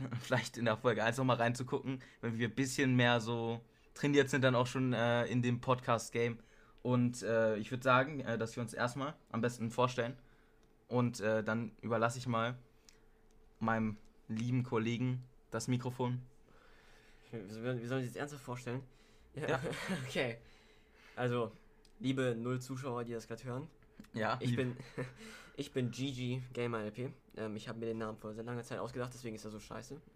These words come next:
Speaker 2: Nicht wundern. Und, ähm, ich mache sehr lange Vi-, schon sehr, sehr, sehr lange Zeit Videos. Und, ähm, die sind aber erst seit sehr kurzer Zeit nicht mehr Trash. <laughs> Aber ja, äh, guckt auf jeden Fall auf meinen Kanal vorbei. Ich hab irgendwie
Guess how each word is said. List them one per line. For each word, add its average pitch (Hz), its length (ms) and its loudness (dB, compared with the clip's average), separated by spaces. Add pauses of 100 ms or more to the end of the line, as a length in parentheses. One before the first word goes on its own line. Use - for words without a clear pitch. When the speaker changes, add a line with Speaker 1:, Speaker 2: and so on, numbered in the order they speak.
(160)
Speaker 2:
Nicht 127 120 -20
wundern. 123 220 -12 (800)
Und, 131 240 0 (380)
ähm, 117 200 -4
ich 127 140 -10
mache 123 380 -4 (560)
sehr 120 180 -4
lange 117 260 -6
Vi-, 113 140 -8
schon 127 200 -6
sehr, 131 100 -6
sehr, 135 240 -6
sehr 160 180 -2
lange 127 200 -2
Zeit 123 200 -8
Videos. 117 380 -8 (1080)
Und, 113 400 -8
ähm, 110 360 -6 (540)
die 120 80 -8
sind 117 100 -6
aber 107 160 -2
erst 101 160 -6
seit 120 140 -6
sehr 117 120 -4
kurzer 120 320 -6
Zeit 113 340 -8
nicht 113 180 -10
mehr 107 240 -8
Trash. 110 380 -14 (480)
<laughs> 135 80 -8 (1200)
Aber 113 260 -2
ja, 104 220 -6 (300)
äh, 104 200 -8 (100)
guckt 123 180 -8
auf 127 60 -6
jeden 120 100 -6
Fall 120 100 -8
auf 113 40 -8
meinen 110 120 -8
Kanal 120 200 -6
vorbei. 117 300 -4
Ich 117 120 -10
hab 113 80 -8
irgendwie 107 400 -8